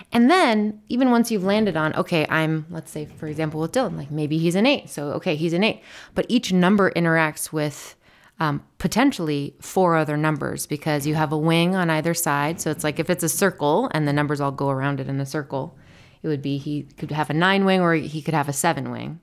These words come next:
And since I'm a nine, I could have an eight wing or I could have a one wing. So you're gonna learn about those to see, like, "Oh, well, am I taking on more qualities of this number or this number?"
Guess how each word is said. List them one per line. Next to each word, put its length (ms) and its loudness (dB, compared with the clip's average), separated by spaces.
And 240 -6
since 200 -2
I'm 180 0
a 60 -2
nine, 260 -4
I 80 -10
could 140 -10
have 100 -8
an 120 -6
eight 120 -2
wing 260 -8
or 100 -10
I 40 -10
could 120 -6
have 120 0
a 60 -2
one 260 2
wing. 280 -6
So 120 0
you're 140 6
gonna 300 4
learn 180 4
about 300 0
those 420 0
to 140 -12
see, 240 -4
like, 240 -4
"Oh, 120 4
well, 220 2
am 160 2
I 80 2
taking 320 -2
on 100 -2
more 120 -2
qualities 500 -4
of 140 -4
this 180 0
number 300 2
or 160 2
this 200 -2
number?" 400 -2